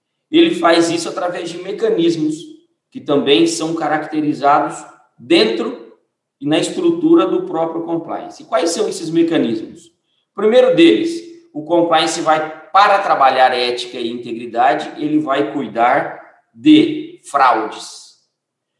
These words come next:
receber informações a respeito de fraudes que possam estar ocorrendo naquele, naquela instituição, naquele órgão, naquela empresa.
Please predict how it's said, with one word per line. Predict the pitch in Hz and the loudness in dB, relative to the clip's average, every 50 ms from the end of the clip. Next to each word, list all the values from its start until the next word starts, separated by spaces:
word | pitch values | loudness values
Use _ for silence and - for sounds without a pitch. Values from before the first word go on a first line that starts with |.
| _ _ _ _ _ _ | _ _ _ _ _ _
receber | 123 117 - - 117 110 - 127 131 | -16 -14 -10 -4 -4 -4 -2 -2 -2
informações | 127 131 123 - 127 123 123 117 113 - - - 123 127 139 147 143 | -2 -2 -2 -2 0 0 2 2 2 0 -2 -6 -6 -4 -4 -2 -2
a | 127 | -2
respeito | 107 - - - - - 110 113 110 - | -4 -4 -6 -8 -6 0 0 0 0 0
de | 110 - | -4 -10
fraudes | - - - 120 123 131 139 139 123 - - | -12 -6 -2 2 2 2 2 2 -2 -4 -8
que | - - | -10 -12
possam | - - 165 160 120 - 120 117 | -14 -12 -10 -10 -10 -10 -10 -14
estar | 113 - - 117 110 | -16 -14 -10 -8 -8
ocorrendo | 113 113 110 - 113 110 110 113 113 110 104 | -8 -8 -8 -4 -4 -4 -4 -4 -6 -6 -6
naquele, | 104 107 107 - - 110 113 110 110 107 107 - - - - _ _ _ _ _ _ | -8 -8 -8 -8 -2 0 0 0 0 0 -6 -8 -10 -14 -18 _ _ _ _ _ _
naquela | - 117 113 - - 110 110 | -12 -12 -10 -8 -8 -6 -6
instituição, | 113 113 - - - - 113 110 - - 113 117 127 156 170 - - - - - _ _ _ _ | -6 -6 -8 -10 -12 -12 -12 -12 -12 -10 -8 -4 -4 -2 -2 -4 -6 -10 -18 -20 _ _ _ _
naquele | - 104 - - 113 104 | -20 -20 -12 -8 -6 -4
órgão, | 104 113 - 127 131 143 151 - 165 165 165 170 - - - - _ _ _ _ | 0 0 2 4 4 2 2 2 0 0 0 -2 -8 -14 -16 -18 _ _ _ _
naquela | 107 120 123 - 117 117 113 113 | -8 -6 -6 -4 -2 -2 0 0
empresa. | 113 110 123 135 139 143 147 139 - 185 - - - - | -2 -2 0 2 4 4 4 4 2 -4 -6 -8 -12 -16